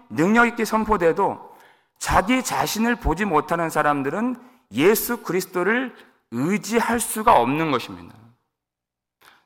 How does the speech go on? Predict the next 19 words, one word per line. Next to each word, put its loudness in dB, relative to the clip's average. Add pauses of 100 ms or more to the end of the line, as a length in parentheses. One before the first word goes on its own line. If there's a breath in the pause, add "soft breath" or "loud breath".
(100)
누가복음 6
오 4
장 2
삼십일 -4
절 0
이하를 2
보니까 -4 (360 soft breath)
건강한 6
자에게는 4
의사가 2
쓸데없고 0 (140)
병든 2
자에게라야 6
쓸데있나니 2 (240 loud breath)
나는 4
의인을 2
부르러 4
온 0
것이 0